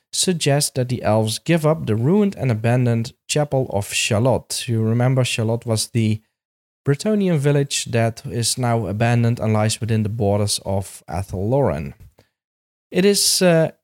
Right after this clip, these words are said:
inside the forest, but not that far in the forest. However, the elves always scare away pilgrims that want to go there. Eleanor suggests that the elves place the chalice in the chapel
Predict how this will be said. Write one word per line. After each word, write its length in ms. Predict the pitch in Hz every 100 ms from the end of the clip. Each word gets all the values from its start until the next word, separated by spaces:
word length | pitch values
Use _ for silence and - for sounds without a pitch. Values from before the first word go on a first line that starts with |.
| -
inside 540 | 220 220 202 190 175
the 160 | - 131
forest, 480 | - 147 143 143 -
but 140 | 117
not 280 | 110 127 107
that 200 | 120 131
far 300 | - 139 127
in 240 | 127 127 120
the 60 |
forest. 580 | 113 117 113 113 - - _ _ _ _ _ _
However, 360 | 175 202 180 180
the 220 | 156 -
elves 420 | 131 143 143 -
always 480 | - 160 151 139 135
scare 400 | - - 123 117
away 280 | 110 87 98
pilgrims 580 | - 131 123 123 117 -
that 180 | 107
want 240 | 92 101 95
to 60 |
go 260 | 98 117 123
there. 420 | 110 87 73 - _ _ _ _ _ _ _ _ -
Eleanor 340 | 233 233 208
suggests 540 | 208 139 123 127 135 -
that 140 | 120
the 160 | 120 -
elves 340 | 107 117 -
place 340 | - 117 113
the 100 | - -
chalice 480 | - 180 165 151
in 160 | - 113
the 80 | 98
chapel 560 | - 143 143 127 120